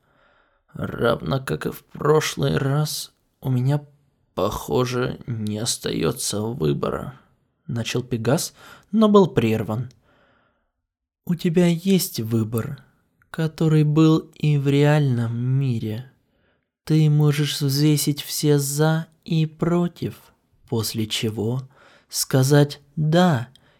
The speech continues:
я хочу, чтобы ты модифицировала мой разум, и я полюбил пони". Либо же: "Нет, оставь всё как есть.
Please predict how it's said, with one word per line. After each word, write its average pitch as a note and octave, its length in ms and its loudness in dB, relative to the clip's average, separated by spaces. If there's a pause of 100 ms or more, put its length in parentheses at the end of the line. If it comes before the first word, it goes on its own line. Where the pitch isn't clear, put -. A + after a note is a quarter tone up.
(140)
я F#3+ 300 4
хочу, G3 640 2
чтобы C3+ 580 2
ты C#3 280 2
модифицировала C#3 1160 2
мой C3+ 280 2
разум, D#3 460 0 (380)
и - 280 -8
я F#3+ 240 2
полюбил F3+ 520 4
пони". D#3+ 580 -2 (540)
Либо C3 460 2
же: G#2+ 300 -6 (400)
"Нет, B2+ 540 -2 (640)
оставь C3 580 0
всё - 360 2
как C#3 340 0
есть. C3+ 600 -4